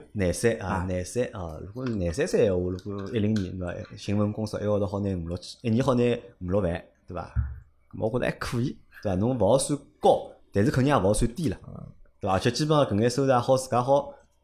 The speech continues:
Speaker 1: 养活自家了。
Speaker 2: 好，好用用嘛。
Speaker 1: 好，好用用，对伐？
Speaker 2: 啊，不能大富。
Speaker 1: 啊，搿辰光侬要签合同之前，搿么，
Speaker 2: 嗯。
Speaker 1: 比如讲，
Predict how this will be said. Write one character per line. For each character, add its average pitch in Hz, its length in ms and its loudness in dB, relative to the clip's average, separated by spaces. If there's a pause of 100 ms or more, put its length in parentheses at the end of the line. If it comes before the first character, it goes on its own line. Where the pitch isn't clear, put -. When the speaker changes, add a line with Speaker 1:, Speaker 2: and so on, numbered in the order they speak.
(180)
Speaker 1:
养 101 280 6
活 135 120 6
自 160 100 0
家 92 120 -4
了。 76 80 -6
Speaker 2:
好， - 80 -6
好 165 60 8
用 117 180 6
用 123 120 4
嘛。 95 160 2 (100)
Speaker 1:
好， 123 160 0 (460)
好 143 180 4
用 101 180 2
用， 92 160 0
对 107 80 -8
伐？ 98 120 -2
Speaker 2:
啊， 92 60 0
不 139 160 2
能 139 140 6
大 135 180 6
富。 - 160 -2 (240)
Speaker 1:
啊， - 100 2
搿 - 20 0
辰 220 180 4
光 190 120 4
侬 147 80 6
要 156 60 6
签 156 240 2
合 101 60 6
同 107 120 2
之 123 180 -4
前， 98 200 -4
搿 - 80 -6
么， 104 100 2
Speaker 2:
嗯。 101 280 0 (1300)
Speaker 1:
比 107 60 -6
如 98 80 0
讲， 98 300 2